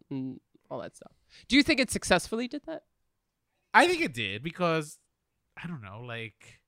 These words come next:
Speaker 2: I I think maybe right from the get-go when we see that visual cue, it's, like, being spoon-fed to us. Like, obviously, this is how he sees her, but they kinda go with that. Like, he's constantly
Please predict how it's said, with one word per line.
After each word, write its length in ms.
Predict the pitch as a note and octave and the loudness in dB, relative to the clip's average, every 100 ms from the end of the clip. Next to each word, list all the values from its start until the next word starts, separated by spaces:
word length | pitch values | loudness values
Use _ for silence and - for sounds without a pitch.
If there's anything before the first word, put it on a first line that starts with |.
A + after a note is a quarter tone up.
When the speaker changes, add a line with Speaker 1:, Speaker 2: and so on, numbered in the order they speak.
| _ _ _ _ _ _ | _ _ _ _ _ _
Speaker 2:
I 720 | A#2+ C3+ C#3 C#3 C3 C3 B2 - _ _ _ _ _ _ - _ _ G#3 | 0 2 2 2 0 -2 -4 -8 _ _ _ _ _ _ -20 _ _ 6
I 100 | A#3 | 6
think 280 | C#4+ C#4+ C4+ | 4 -2 0
maybe 380 | A3+ B3 B3 _ _ _ - F#3+ | 0 0 -4 _ _ _ -10 4
right 220 | G3+ G3+ | 4 4
from 100 | A3 | 0
the 60 | |
get-go 260 | F3+ F3 G3 | 2 2 2
when 160 | F#3 E3 | -2 -2
we 100 | E3+ | -2
see 80 | F3 | 0
that 180 | E3 | 0
visual 340 | C#3+ D3+ D#3 D#3 | 2 0 0 -2
cue, 500 | - C#3 C3 D#3+ F3+ - _ _ - | -2 0 2 2 0 -6 _ _ -2
it's, 220 | F3+ E3+ | 2 4
like, 200 | F#3+ D3+ - _ - - | 4 2 -8 _ -8 -2
being 200 | F#3+ E3 | 0 -2
spoon-fed 500 | - C#3+ C3+ G#2+ - | -4 -4 -2 -4 -4
to 100 | G#2+ | -8
us. 120 | G2 | -8
Like, 140 | A2 - | -10 0
obviously, 420 | C#3 C#3 C3 B2 | 2 2 -2 -12
this 140 | A2+ A2 | -12 -12
is 80 | G#2+ | -10
how 180 | A2 | -8
he 120 | G#2+ G#2 | -8 -12
sees 320 | - G#2+ G#2+ | -12 -12 -12
her, 260 | F#2 F2 - | -12 -14 -2
but 440 | G3 F#3+ C#3 C3 - _ _ _ | 2 6 4 2 -6 _ _ _
they 100 | B3+ | -4
kinda 200 | A#3+ G3 | 0 0
go 220 | D#3+ C#3 C3 | 0 0 0
with 160 | B2 | 0
that. 200 | A#2 G#2+ | -2 -2
Like, 140 | A#2 A#2+ | -4 -6
he's 320 | D3 D3 C#3+ | -6 -8 -8
constantly 1000 | - - C3+ B2+ - B2 A2+ A#2 A2 | -12 -12 -6 -6 -8 -10 -6 -6 -6